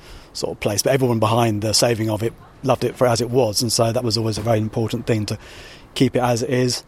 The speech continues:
And a lot of people involved have lived around here a long time, so it's not, it has been a night, it's been very, quite rewarding to be involved with. You know, to, we have people been living here for two or three years, mixing with people who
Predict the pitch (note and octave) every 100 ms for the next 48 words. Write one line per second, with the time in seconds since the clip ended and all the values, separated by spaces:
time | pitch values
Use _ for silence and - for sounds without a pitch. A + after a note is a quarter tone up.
0 | - - - D#3 D#3 E3 E3+ D#3 D3 D#3+
1 | D3+ C3+ D#3+ D3 C3+ B2 A#2 A#2 A2+ A2+
2 | G#2+ - A2+ G#2 - B2 B2+ C3 C#3 C3
3 | - C3+ B2 C3+ C3 B2 B2+ C3 - C3
4 | B2 C3+ A#2+ - - - - - D3+ B2+
5 | C3+ C#3+ B2+ A#2 G#2+ A#2+ A#2 B2 A#2+ A2+
6 | A#2+ - - - D#3 E3+ D3+ C3 D#3 C3+
7 | C3 C3+ - B2 B2+ A#2+ A#2 - C3+ C3+
8 | B2 B2+ A#2+ C#3+ - D#3+ C3+ C#3+ C#3 C#3
9 | C3 D3+ D3 C#3 C3+ C#3+ C3 C3 C#3+